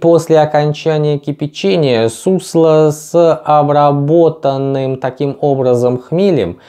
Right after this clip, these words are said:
перекачивается вместо хмеля отделителя в фильтр. Закачка производится снизу.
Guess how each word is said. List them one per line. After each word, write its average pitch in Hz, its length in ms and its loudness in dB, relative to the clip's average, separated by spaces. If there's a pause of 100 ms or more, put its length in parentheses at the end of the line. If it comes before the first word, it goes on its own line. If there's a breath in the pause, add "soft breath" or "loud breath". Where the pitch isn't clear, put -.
(160 loud breath)
перекачивается 117 1000 -2
вместо 127 640 -2
хмеля 131 360 0
отделителя 127 680 0
в 101 300 -2 (220)
фильтр. 98 420 -4 (560 loud breath)
Закачка 190 500 0
производится 175 840 0
снизу. 107 540 -8